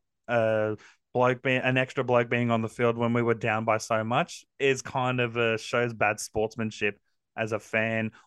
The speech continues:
or a player if you're trying to say, "No, they deserve the points deducted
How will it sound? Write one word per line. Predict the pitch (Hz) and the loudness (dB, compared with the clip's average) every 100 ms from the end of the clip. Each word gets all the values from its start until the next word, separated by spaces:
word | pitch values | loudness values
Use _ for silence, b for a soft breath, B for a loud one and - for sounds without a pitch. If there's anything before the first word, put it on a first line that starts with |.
| - | -8
or | 104 | -4
a | 101 | -4
player | - 110 110 110 | -2 -2 0 -2
if | 110 113 - | -2 -4 0
you're | 123 117 | 2 2
trying | 113 120 113 | 2 -2 -2
to | |
say, | 107 123 143 | -2 0 4
"No, | 151 147 143 143 | 6 6 6 4
they | 143 | 4
deserve | 143 139 139 135 | 4 4 2 2
the | |
points | 131 143 139 - | -2 0 -2 -2
deducted | 123 127 120 117 | -2 -2 -2 -6